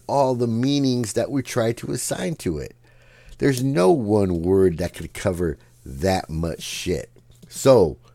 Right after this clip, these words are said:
my first proposal is that we break up racism into six categories. The first being racial.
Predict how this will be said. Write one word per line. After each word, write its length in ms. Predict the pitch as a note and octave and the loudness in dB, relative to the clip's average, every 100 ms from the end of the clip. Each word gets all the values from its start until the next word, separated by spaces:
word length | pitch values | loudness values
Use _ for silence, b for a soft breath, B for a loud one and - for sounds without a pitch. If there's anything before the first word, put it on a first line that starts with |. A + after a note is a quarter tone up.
| b - | b -8
my 180 | F#2 G2+ | -2 -2
first 560 | - - E3+ G3 - | -2 2 4 4 0
proposal 800 | - C3 - G#2 G#2+ G2 G#2 G2+ b b b - | -2 -2 2 2 2 0 -4 -4 b b b -8
is 200 | A2 G#2 | -2 2
that 200 | F2+ A2 | 2 2
we 140 | G2 G2 | 2 -2
break 640 | D2+ - A#2 D3+ C#3+ - - | -4 -2 4 4 4 -6 2
up 320 | A#2 B2 - - _ _ _ _ - | 4 4 0 -20 _ _ _ _ -12
racism 960 | D2 F2 G#2+ C3 - C#3+ C3 D3+ D3+ C3 _ _ _ - - | -6 0 2 2 2 -2 0 -2 -4 -10 _ _ _ -14 -2
into 280 | G#2 F#2+ | -2 0
six 320 | E2+ - A#2 - | -2 -2 -2 -2
categories. 880 | A2 F#2 D2+ D2 C2 - - - - _ _ b b b b b - | -2 -2 -4 -6 -8 -10 -16 -18 -20 _ _ b b b b b -6
The 100 | E2 | -6
first 640 | - C#3+ F#3 F3+ - - - - - | 2 6 6 4 -2 -12 -18 -20 -8
being 640 | F2+ B2 B2 A#2+ A2+ G#2 - - - - | 2 4 6 6 4 0 -4 -16 -20 -8
racial. 640 | E2+ A2 G2+ - B1 - | 2 4 4 0 -8 -12